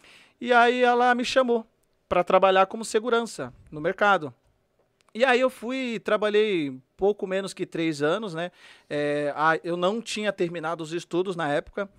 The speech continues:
É, lembrando, pessoal de casa, meu, estudo é muito importante. Às vezes você deixa de, de, uma oportunidade passar por falta de estudo. Então, eu não tinha terminado o estudo ainda, por, é, tive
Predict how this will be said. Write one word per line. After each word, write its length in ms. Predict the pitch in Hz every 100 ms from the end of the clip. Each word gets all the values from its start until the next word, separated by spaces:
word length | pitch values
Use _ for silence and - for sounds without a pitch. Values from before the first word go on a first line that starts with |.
| _ _ - _ -
É, 460 | 143 139 135 139
lembrando, 480 | 143 165 165 175 190
pessoal 320 | 170 156 165
de 80 | 160
casa, 380 | 156 160 160 151
meu, 260 | 175 170 131 _ _ _
estudo 340 | - - 196 196
é 80 |
muito 320 | 185 165 185 185
importante. 540 | 170 180 160 143 131
Às 80 | 143
vezes 140 | 165
você 60 | 165
deixa 240 | 180 185
de, 300 | 180 175 151
de, 460 | 139 139 135 135 147
uma 220 | 160 165
oportunidade 680 | 170 185 175 170 156 170 170
passar 500 | - 147 - 202 180 _
por 120 | 202
falta 280 | 190 185 180
de 80 | 170
estudo. 460 | 190 - 220 165 139 _ - - -
Então, 460 | 170 165 196 214 -
eu 200 | 196 214
não 220 | 226 240
tinha 220 | - 226
terminado 400 | 233 202 196 190
o 20 |
estudo 240 | 190 208 202
ainda, 400 | 214 220 226 220
por, 280 | _ 214 190 170 135 135 -
é, 420 | 175 165 160 151
tive 600 | - 180 170 147 135